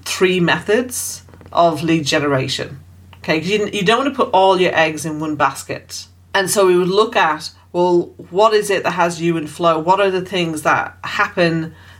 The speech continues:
naturally, organically for you? And then when you're ready to scale up, then yes, you may wish to have paid advertising as a part of that. You don't have to. There are other ways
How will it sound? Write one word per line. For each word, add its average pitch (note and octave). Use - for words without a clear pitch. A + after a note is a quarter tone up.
naturally, E3
organically E3+
for E3+
you? D3
And E3+
then F3
when F3+
you're F3
ready F#3+
to E3
scale F3
up, E3
then G3
yes, G3
you F#3+
may G3+
wish F#3
to F3
have E3+
paid E3+
advertising E3
as D3+
a D3+
part D#3+
of C#3+
that. E3+
You G3
don't G#3+
have -
to. F3+
There F#3+
are F#3+
other G3+
ways D#3